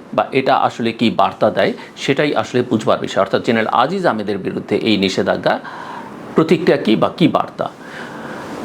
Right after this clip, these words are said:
গণতন্ত্র প্রতিষ্ঠার তাত্ত্বিক দিক নিয়ে যারা কাজ করেন, তাদের মধ্যে একটা কমন ধারণা হলো, যখন কার্যকর কোনো বিরোধী শক্তি জনগণের স্বার্থ রক্ষার আন্দোলন গড়ে তুলতে পারে না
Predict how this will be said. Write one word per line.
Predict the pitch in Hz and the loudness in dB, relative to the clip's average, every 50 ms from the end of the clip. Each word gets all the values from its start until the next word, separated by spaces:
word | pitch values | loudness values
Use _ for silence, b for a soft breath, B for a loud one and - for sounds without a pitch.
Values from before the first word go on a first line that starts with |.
| - - - - | -8 -2 2 4
গণতন্ত্র | 220 - 190 233 262 254 294 277 269 285 277 | 4 4 4 4 4 4 4 4 4 4 4
প্রতিষ্ঠার | 277 254 247 233 - - 254 208 | 2 2 2 0 2 2 2 2
তাত্ত্বিক | - - 202 202 - - - 240 202 185 | 4 2 2 2 0 -2 -4 -2 0 0
দিক | 208 196 175 - - | -2 -2 -2 -2 2
নিয়ে | 170 175 170 | 2 4 4
যারা | 156 151 131 123 | 6 4 4 4
কাজ | - 139 117 120 - - | 4 2 2 2 0 0
করেন, | - 147 185 233 247 220 | 2 2 2 2 2 2
তাদের | - 151 135 147 139 | 0 0 2 2 2
মধ্যে | 135 131 135 131 - 151 - - | 2 2 0 2 0 -2 0 2
একটা | 151 175 180 - - 214 202 | 2 2 2 0 0 0 0
কমন | 202 - 185 165 165 165 156 | 2 2 2 2 2 -2 -4
ধারণা | 135 123 139 120 117 110 101 | -2 0 0 2 2 2 0
হলো, | 101 117 - 208 110 - - | 0 0 -2 -2 -4 -2 0
যখন | 156 139 - - 196 185 | 0 0 2 0 -2 0
কার্যকর | - 156 139 131 131 - 143 - 156 143 135 | 2 2 2 2 0 -6 -4 -2 -2 -2 0
কোনো | - 123 117 120 104 | 0 0 0 0 2
বিরোধী | 113 123 139 156 151 151 139 | 2 2 2 2 2 2 0
শক্তি | 135 - - 147 139 - - 147 117 95 90 - | 0 2 0 0 0 2 2 2 2 2 2 0
জনগণের | 110 98 101 107 101 107 101 101 98 - - - - | 2 2 4 4 2 2 2 2 0 -2 -4 -6 -6
স্বার্থ | - - - - - - 175 180 - - - 180 | -6 -6 -6 -2 0 0 0 0 -2 -2 0 2
রক্ষার | 123 87 - - - - - - - - - B B B B B B B B B B B B B B B - - - | 2 2 2 -2 -4 -4 -4 -4 -4 -8 -14 B B B B B B B B B B B B B B B -8 -2 0
আন্দোলন | - 113 127 131 127 135 143 139 135 135 127 | 2 4 4 6 6 6 6 6 4 4 4
গড়ে | 107 104 98 101 | 4 4 2 2
তুলতে | 101 104 98 95 90 - 90 90 92 - - - - - - - - - - - - - - - - - | 2 0 -2 0 2 2 2 2 2 0 -6 -12 -16 -18 -18 -18 -16 -16 -16 -16 -16 -16 -14 -14 -2 2
পারে | - 131 139 143 117 | 2 2 4 2 0
না | 90 - - | 0 0 -2